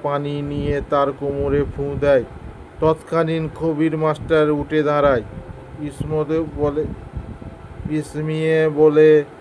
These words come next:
"ইয়া আল্লাহ, আমি তো ব্যথাই পাই না,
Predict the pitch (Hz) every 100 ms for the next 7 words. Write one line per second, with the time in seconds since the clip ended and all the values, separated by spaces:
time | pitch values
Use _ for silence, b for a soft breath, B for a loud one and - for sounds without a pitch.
0 | - - - 151 156 160 151 147 151 151
1 | 151 151 147 143 143 160 151 156 151 143
2 | 135 - - - 147 147 165 156 156 -
3 | - - - - - 147 147 156 151 135